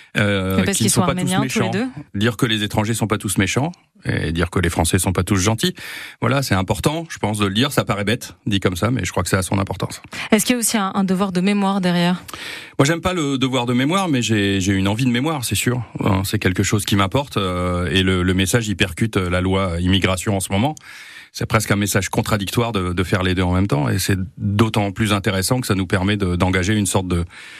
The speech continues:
Speaker 1: de discussion morale sur le sujet.
Speaker 2: Qu'est-ce qui vous a donné au, au tout début, euh, l'envie d'écrire sur, euh, sur ce couple, sur ce groupe Manouchian ?
Speaker 1: En fait, c'est le groupe lui-même, c'est-à-dire que c'est, euh, c'est cette résistance. Bon, alors je travaillais avec, euh, et je travaille toujours avec une dame qui s'appelle Madeleine Riffaut, qui a quatre-vingt-dix-neuf ans et qui est une résistante et qui a,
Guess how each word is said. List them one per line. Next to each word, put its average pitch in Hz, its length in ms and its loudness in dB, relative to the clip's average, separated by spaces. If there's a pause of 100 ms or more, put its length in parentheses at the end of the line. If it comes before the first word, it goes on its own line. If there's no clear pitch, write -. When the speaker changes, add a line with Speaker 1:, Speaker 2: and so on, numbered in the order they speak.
(260)
Speaker 1:
de 110 120 4
discussion 107 420 2
morale 98 300 0
sur 98 120 -2
le 95 80 2
sujet. 120 240 -2 (420)
Speaker 2:
Qu'est-ce 277 180 4
qui 302 100 2
vous 240 160 2
a 208 80 2
donné 196 320 2
au, 208 180 -2
au 214 100 2
tout 247 260 0
début, 214 480 2
euh, 180 260 0
l'envie 190 400 0
d'écrire 208 460 0
sur, 190 240 0
euh, 170 220 0
sur - 200 0
ce - 100 2
couple, 220 400 -2
sur 196 200 -2
ce 208 100 0
groupe 185 320 -2
Manouchian ? 196 460 0 (720)
Speaker 1:
En 135 60 4
fait, 185 160 2
c'est - 80 2
le 139 80 0
groupe 156 220 -2
lui-même, 135 400 2
c'est-à-dire 113 440 0
que 110 140 0
c'est, 131 300 0
euh, 98 340 0
c'est 110 140 0
cette 113 180 0
résistance. 131 540 0
Bon, 107 160 2
alors 95 160 -2
je - 40 0
travaillais 110 380 0
avec, 95 260 -2
euh, 87 220 0
et 87 80 2
je - 60 0
travaille 90 240 2
toujours 120 260 2
avec 95 220 -2
une 101 80 2
dame 107 160 0
qui 98 80 -6
s'appelle 98 240 0
Madeleine 98 280 2
Riffaut, 101 300 0
qui - 80 -2
a 92 60 0
quatre-vingt-dix-neuf 95 720 0
ans 110 100 0
et 104 80 -2
qui - 80 -4
est 95 60 2
une 90 80 0
résistante 95 560 0
et 90 80 -2
qui 95 200 -2
a, 85 140 0